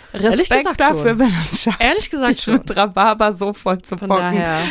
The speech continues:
Speaker 2: dass du eine Oxalsäurevergiftung
Speaker 1: Einmal mal ein bisschen
Speaker 2: bekommst.
Speaker 1: tief durchatmen und vielleicht nicht drei Kilo Rhabarber essen, was aber,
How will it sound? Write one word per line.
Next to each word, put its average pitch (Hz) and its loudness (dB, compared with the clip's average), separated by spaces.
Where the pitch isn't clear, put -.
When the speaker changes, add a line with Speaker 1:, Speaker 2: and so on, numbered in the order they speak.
Speaker 2:
dass 214 0
du 214 -2
eine 196 0
Oxalsäurevergiftung 180 -4
Speaker 1:
Einmal 302 2
mal 320 2
ein 302 -2
bisschen 302 -2
Speaker 2:
bekommst. - 0
Speaker 1:
tief 294 0
durchatmen 247 0
und 220 -6
vielleicht 214 -4
nicht 208 -2
drei 202 -2
Kilo 214 -4
Rhabarber 190 -4
essen, 185 -10
was 180 -6
aber, 190 -8